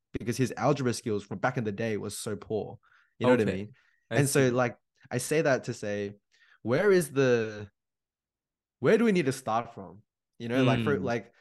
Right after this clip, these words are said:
Speaker 1: for example, like, if we're trying to learn algebra and then the, the person doesn't, like, can't do fractions, you know, then we're gonna start fractions, you know? So I will be teaching, like, year seven concepts to the year twelve kid, not because he's dumb, but, like, that's just where we're gonna, <laughs>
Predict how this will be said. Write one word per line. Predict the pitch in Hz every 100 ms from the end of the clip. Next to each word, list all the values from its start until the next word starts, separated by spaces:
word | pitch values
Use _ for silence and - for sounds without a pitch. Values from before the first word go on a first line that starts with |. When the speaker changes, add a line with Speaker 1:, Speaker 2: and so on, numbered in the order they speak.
| _
Speaker 1:
for | -
example, | 139 147 147
like, | 139 120
if | 135 139
we're | 135 131
trying | 147
to | 139
learn | 127 113
algebra | 120 135 113 110
and | 113
then | 113
the, | 113 - _
the | 113 107
person | - - 123 123 123 117 - - -
doesn't, | 123 127 - - - -
like, | 104 95 - _ _ _ _ _ _ _ -
can't | 139 127
do | 113
fractions, | - 127 - - 98 95 120
you |
know, | 120
then | 139
we're | 143
gonna | 151
start | 139 120
fractions, | - 127 143 113 95
you | 123
know? | 123
So | 156 143 - - -
I | 151
will | 151
be | 156
teaching, | 160 185 156
like, | 135 123
year | 139
seven | 156 151 139
concepts | 139 123 120 113 - -
to | 123
the | 117
year | 113 107
twelve | - 127 123
kid, | - 98 101 _ -
not | 147 -
because | 143 139
he's | 131 110
dumb, | - 123 110
but, | 101
like, | 104
that's | 123 139
just | 156 - _ - -
where | 120 135 135 117 -
we're | 143
gonna, | 123 120 117 -
<laughs> | 240